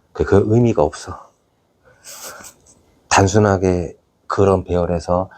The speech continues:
그냥 느린 속도냐, 중간 속도냐,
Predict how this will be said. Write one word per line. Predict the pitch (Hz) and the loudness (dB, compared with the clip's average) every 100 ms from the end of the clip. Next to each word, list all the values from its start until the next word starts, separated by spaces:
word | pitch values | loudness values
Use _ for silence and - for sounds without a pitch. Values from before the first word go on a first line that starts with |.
| - _ | -20 _
그냥 | - 95 82 | -6 -4 2
느린 | 98 98 110 110 110 117 _ - - - _ _ _ _ | 4 4 4 2 0 -6 _ -20 -20 -20 _ _ _ _
속도냐, | - - 85 82 78 76 _ _ _ _ _ _ - - | -16 -6 -4 -2 -4 -8 _ _ _ _ _ _ -20 -14
중간 | - 92 90 110 101 | -4 0 2 2 0
속도냐, | 95 - 73 76 73 | -6 -10 -10 -8 -12